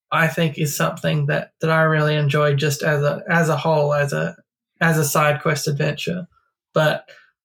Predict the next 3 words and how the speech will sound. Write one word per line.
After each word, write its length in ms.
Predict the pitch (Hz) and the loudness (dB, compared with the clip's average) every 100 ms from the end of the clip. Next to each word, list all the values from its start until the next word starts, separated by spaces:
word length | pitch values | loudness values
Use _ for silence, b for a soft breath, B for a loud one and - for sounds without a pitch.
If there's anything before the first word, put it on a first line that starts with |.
| - | -2
um, 540 | 156 143 139 143 170 _ _ B B B B B _ _ | 0 2 2 0 -4 _ _ B B B B B _ _
yeah, 420 | 170 196 190 160 | 2 4 4 4
the, 480 | 147 170 165 160 | 4 4 2 0